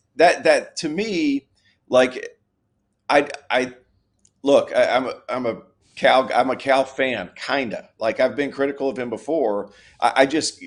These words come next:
get over this notion of, "Hey, don't attack my players, attack me." Okay, fine.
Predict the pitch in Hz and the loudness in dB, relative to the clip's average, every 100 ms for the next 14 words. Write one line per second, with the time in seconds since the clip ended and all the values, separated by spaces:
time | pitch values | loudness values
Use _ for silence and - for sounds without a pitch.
0 | 113 104 147 147 147 127 117 120 131 127 | -14 -6 -2 -2 -4 -6 -6 -4 -4 -6
1 | 113 98 123 117 123 113 123 107 101 92 | -8 -8 -4 -2 -2 -4 -4 -4 -4 -8
2 | - 139 123 104 95 - _ _ _ 95 | -4 -4 -4 -6 -8 -12 _ _ _ -8
3 | 117 123 107 123 139 160 196 - 123 127 | 0 2 0 -6 -2 0 0 0 0 -2
4 | - - 143 107 | -6 -4 -4 -4